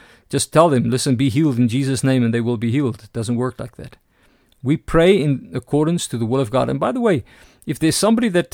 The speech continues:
that has a, a certain kind of demonic influence in their lives, um, in, in modern days, they will say it's a psychological illness or whatever. Uh, without fasting and prayer, that generation doesn't go out.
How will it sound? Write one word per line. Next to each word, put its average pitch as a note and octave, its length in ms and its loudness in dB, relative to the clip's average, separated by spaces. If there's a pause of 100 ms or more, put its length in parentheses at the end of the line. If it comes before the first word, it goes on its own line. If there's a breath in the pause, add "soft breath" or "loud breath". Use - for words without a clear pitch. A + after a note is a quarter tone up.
(160)
that B2+ 180 -8
has C#3+ 360 -2
a, C3 260 -2
a B2 60 -6
certain F#3 380 -2
kind F3 300 2
of B2+ 220 -6
demonic C#3+ 500 0
influence D#3+ 500 -2
in B2+ 80 -2
their A#2+ 120 0
lives, B2 500 -2 (480 soft breath)
um, B2 440 2 (240)
in, D3 200 -4
in C#3+ 180 2
modern F3+ 280 4
days, C#3+ 280 4
they C#3 120 2
will B2+ 120 0
say D#3+ 240 2
it's C3+ 140 -2
a C3 40 -4
psychological C3+ 800 -2
illness D3 540 0
or A#2 100 -4
whatever. C3 460 -2 (540 soft breath)
Uh, - 240 -10 (320)
without D#3+ 400 0
fasting G#3+ 420 -2
and D3 140 -2
prayer, G#2+ 400 2 (500)
that D#3 180 0
generation E3 520 0
doesn't B2+ 240 2
go A#2 160 0
out. B2 320 -6